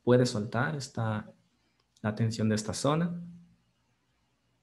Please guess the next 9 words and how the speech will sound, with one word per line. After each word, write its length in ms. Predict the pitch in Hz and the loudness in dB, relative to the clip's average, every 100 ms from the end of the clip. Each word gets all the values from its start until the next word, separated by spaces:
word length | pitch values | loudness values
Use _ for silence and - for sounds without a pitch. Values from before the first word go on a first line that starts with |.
| _ _ _ _ _ _ _ _ _ _ _ _ | _ _ _ _ _ _ _ _ _ _ _ _
Y 120 | 139 | 0
brevemente 640 | 127 113 117 117 113 113 113 | 2 4 6 6 6 4 4
volviendo 680 | 107 107 101 104 110 110 | 4 2 0 0 0 0
a 420 | 107 107 110 113 - _ _ _ _ _ _ _ | -2 -2 -4 -8 -16 _ _ _ _ _ _ _
tomar 500 | - 107 104 104 104 | -4 2 4 4 2
conciencia 580 | - 107 - 107 107 110 | 0 0 2 2 4 4
de 80 | 104 | 4
la 120 | 98 | 2
respiración. 1000 | 87 90 - 87 90 - 135 147 151 151 | 0 -4 -4 -4 -2 2 2 2 -2 -6